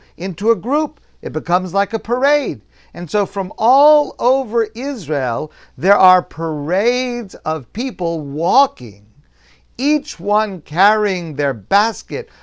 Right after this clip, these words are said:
of precious first fruits, gathering in groups, and they sleep outside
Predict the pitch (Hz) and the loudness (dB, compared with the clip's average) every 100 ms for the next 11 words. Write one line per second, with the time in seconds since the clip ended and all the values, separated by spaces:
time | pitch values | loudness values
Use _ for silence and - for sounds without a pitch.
0 | - 151 131 - - 190 220 - 160 - | -6 -4 -4 -8 -6 -2 -2 -4 -8 -10
1 | - 185 165 - - 180 330 - - - | -8 -6 -6 -12 -4 -4 -4 -10 -20 -20
2 | _ _ _ _ _ _ _ _ _ _ | _ _ _ _ _ _ _ _ _ _
3 | _ _ _ _ _ _ _ _ _ _ | _ _ _ _ _ _ _ _ _ _
4 | _ 175 185 220 214 214 208 208 190 _ | _ 2 4 4 2 -2 -4 -8 -16 _
5 | 135 123 110 151 254 - - - - _ | -12 -12 -4 -2 -2 -4 -18 -20 -20 _
6 | _ _ _ _ _ _ _ 143 131 131 | _ _ _ _ _ _ _ -12 -8 -8
7 | 123 - 160 160 175 190 - 247 240 277 | -10 -8 -8 -2 0 0 -2 0 2 2
8 | 190 107 | 0 -4